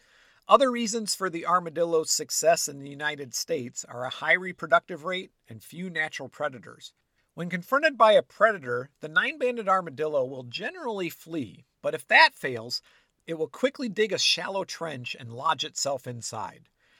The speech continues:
Predators are rarely able to dislodge the animal once it's burrowed in, and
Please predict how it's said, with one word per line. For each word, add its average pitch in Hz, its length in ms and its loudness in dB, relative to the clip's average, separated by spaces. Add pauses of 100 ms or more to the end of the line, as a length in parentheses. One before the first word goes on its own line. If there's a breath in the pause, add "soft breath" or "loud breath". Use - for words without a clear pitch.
(220 soft breath)
Predators 220 540 8
are 147 140 4
rarely 190 560 4
able 170 200 -4
to 147 140 -14
dislodge 165 720 -2
the 139 180 -8
animal 123 340 -6
once 139 280 -12
it's 127 180 -12
burrowed 147 400 0
in, 113 320 -8 (260 soft breath)
and 147 240 -4